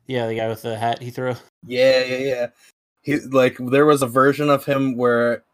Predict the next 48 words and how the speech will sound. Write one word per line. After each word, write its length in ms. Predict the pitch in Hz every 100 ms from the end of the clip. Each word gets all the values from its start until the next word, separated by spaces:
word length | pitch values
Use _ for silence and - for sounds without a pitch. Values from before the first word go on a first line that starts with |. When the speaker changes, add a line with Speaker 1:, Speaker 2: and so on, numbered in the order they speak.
| _
Speaker 2:
he 160 | 127 131
was 180 | 123 123
like 120 | 107
a 60 |
gaucho, 840 | 98 98 110 120 - 151 143 147 147
and 220 | 131 117
you 60 | 120
could 180 | 120 107
turn 220 | 131 117
his 100 | 104
hat 240 | 120 113
into 240 | 117 113 107
a 80 |
buzzsaw. 760 | 95 101 110 117 - 127 127 135 - _ _ _ 110
It 160 | 123
was 160 | 120 101
super 480 | - 117 113 104 98
fun. 380 | 110 107 101 104 _ _ _ _
Speaker 1:
So 160 | - 165
what 80 | 185
else 160 | 147
are 40 | 120
you 60 |
checking 220 | 110 104
out 100 | 101
this 140 | 95 107
week? 240 | 113 113 - _ _ _ _ _ _
Speaker 2:
Well, 300 | 127 180 202
The 180 | 165 160
Lion 600 | 151 165 190 190 165 135
King 260 | - 117
comes 320 | 110 113 110 107
out 240 | 104 98
this 220 | 98 -
week. 340 | 98 98 98 - _ _ _ _
I'm 400 | 120 135 135 131 _
really, 500 | 107 110 123 160 175
really 360 | 147 135 120 110
excited 440 | 107 - 107 104
for 300 | 101 110 104
it. 140 | 104 107 _ _ _ _
It's 160 | 107 120
one 140 | 131
of 60 | 127
my 120 | 113
favorite 380 | 107 117 110 104
Disney 320 | 110 104 107
movies. 560 | 107 104 104 101 -